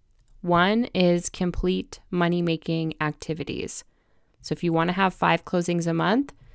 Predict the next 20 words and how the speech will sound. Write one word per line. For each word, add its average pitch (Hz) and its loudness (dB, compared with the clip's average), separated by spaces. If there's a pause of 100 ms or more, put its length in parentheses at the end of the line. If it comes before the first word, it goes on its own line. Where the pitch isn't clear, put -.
(320)
completing 185 2
your 165 2
money-making 156 -2
activities, - -8
being 160 -4
consistent 170 -4
with 160 -6
that. - -4 (880)
Two, 202 2
if - -6
you 180 0
want 175 2
to 175 0
receive 175 -2
consistent - -6
referrals, 160 0 (1120)
follow 180 2
your 165 2
nurture 156 -2
sequence - -6